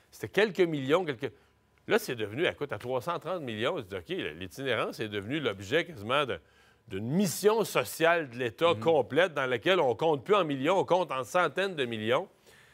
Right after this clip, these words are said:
Speaker 1: C'est assez inquiétant. Même chose, dans, dans ça, t'as aussi les banques alimentaires. Bon, ça,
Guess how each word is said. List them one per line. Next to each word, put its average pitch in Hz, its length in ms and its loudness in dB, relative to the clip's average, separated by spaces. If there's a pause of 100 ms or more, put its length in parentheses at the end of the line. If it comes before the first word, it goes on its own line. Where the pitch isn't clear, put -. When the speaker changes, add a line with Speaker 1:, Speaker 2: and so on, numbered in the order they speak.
(420)
Speaker 1:
C'est - 460 0
assez 156 300 2
inquiétant. 147 440 4
Même 175 160 2
chose, 175 220 4
dans, 151 160 4
dans 156 220 4
ça, 190 240 4
t'as 160 100 4
aussi 151 240 0
les 143 140 2
banques 147 300 2
alimentaires. 143 800 2
Bon, 113 300 -8
ça, 147 200 -2